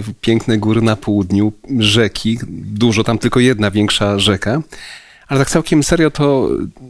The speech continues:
strategiczne miejsce. Rzeczywiście, jeśli mieli mieć tą funkcję królów i kapłanów, to, to jest jedno z najlepszych miejsc. Tam cały czas narody, y, przechodziły tędy. Wszelkie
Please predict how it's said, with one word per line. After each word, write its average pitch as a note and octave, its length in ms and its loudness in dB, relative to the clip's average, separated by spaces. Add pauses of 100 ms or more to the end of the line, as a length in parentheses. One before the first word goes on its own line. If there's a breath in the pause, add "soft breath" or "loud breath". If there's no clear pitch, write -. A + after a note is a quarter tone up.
(120)
strategiczne E3+ 640 0
miejsce. G#2+ 420 2
Rzeczywiście, C3+ 720 0
jeśli C3 280 0
mieli B2 220 4
mieć - 380 0 (160)
tą A#2 160 -2
funkcję A2 680 2 (440 loud breath)
królów C3+ 420 2
i - 40 -8
kapłanów, A#2 640 0
to, A#2+ 240 -2 (720 loud breath)
to C#3+ 200 2
jest D3 300 2
jedno D3 220 4
z C3 60 0
najlepszych C3+ 460 0
miejsc. G#2+ 240 2
Tam A2 140 -2
cały C#3 240 0
czas B2 260 -2
narody, A#2 460 2 (520 loud breath)
y, A2 300 2 (240)
przechodziły A#2+ 680 2
tędy. F#2 480 -2
Wszelkie G#2+ 600 -2